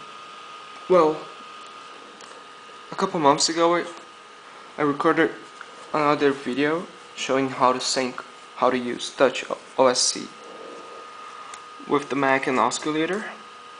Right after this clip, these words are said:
but that's too old right now, and that's the old school method. And nowadays it's really a lot easier to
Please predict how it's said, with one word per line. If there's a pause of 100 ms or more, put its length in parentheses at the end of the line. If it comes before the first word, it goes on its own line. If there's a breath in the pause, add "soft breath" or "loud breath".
(140)
but
that's
too
old
right
now,
and
that's (720)
the
old
school
method. (1600 loud breath)
And
nowadays
it's
really (800)
a
lot (100)
easier (1120)
to